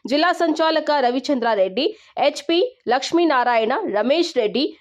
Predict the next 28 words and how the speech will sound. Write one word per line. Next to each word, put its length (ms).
ಗೋಪಾಲ್, 500
ಎಸ್ 220
ಎನ್ 160
ರಾಮರೆಡ್ಡಿ, 580
ಹೇಮಚಂದ್ರ, 580
ಕೃಷ್ಣಮೂರ್ತಿ, 580
ಆಂಜನೇಯ 520
ರೆಡ್ಡಿ, 280
ಅಶ್ವತ್ಥಪ್ಪ, 580
ಶ್ರೀರಾಮ 540
ನಾಯಕ, 360
ಜಿ 200
ಎಸ್ 360
ಶ್ರೀನಿವಾಸ್, 600
ಸುರೇಶ್, 420
ಆದಿನಾರಾಯಣ 680
ರೆಡ್ಡಿ, 280
ಆನಂದ್, 460
ಶ್ರೀರಾಮಪ್ಪ 760
ಸೇರಿದಂತೆ 520
ಅಖಿಲ 340
ಕರ್ನಾಟಕ 560
ರಾಜ್ಯ 380
ರೈತ 260
ಸಂಘದ 380
ಪದಾಧಿಕಾರಿಗಳು, 920
ಹಲವಾರು 600
ರೈತರು, 540